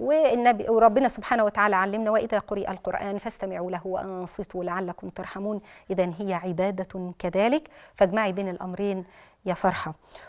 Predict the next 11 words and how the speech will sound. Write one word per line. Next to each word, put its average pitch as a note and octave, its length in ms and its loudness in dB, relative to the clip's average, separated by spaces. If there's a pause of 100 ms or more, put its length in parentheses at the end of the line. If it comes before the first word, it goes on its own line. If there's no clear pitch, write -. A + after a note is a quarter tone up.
و، G3+ 160 4 (480)
آم، F#3+ 720 4 (420)
إحنا G3+ 220 -4
إيه G3+ 60 0
الوقت G#3 340 6
خلاص؟ A3 480 0 (100)
آه، F#3+ 580 -2
أفضنا A3 380 8
إحنا G#3 240 0
في - 200 -8
الإيه؟ - 360 -10